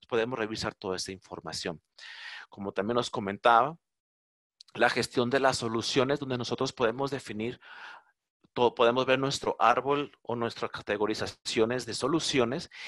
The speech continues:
donde podemos crear nuevos temas para que nosotros podamos tener una mejor administración y obviamente una, un mejor servicio a nuestros usuarios para que puedan ser muchísimo más autosuficientes, en los cuales también podemos definir el paso a paso de las soluciones, o los solu-,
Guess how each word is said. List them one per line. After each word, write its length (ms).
donde 220
podemos 380
crear 200
nuevos 480
temas 480
para 200
que 100
nosotros 320
podamos 240
tener 180
una 220
mejor 300
administración 720
y 100
obviamente 560
una, 380
un 180
mejor 260
servicio 360
a 20
nuestros 340
usuarios 420
para 200
que 160
puedan 240
ser 260
muchísimo 480
más 300
autosuficientes, 1300
en 120
los 120
cuales 260
también 200
podemos 360
definir 360
el 100
paso 360
a 60
paso 300
de 220
las 160
soluciones, 680
o 140
los 200
solu-, 220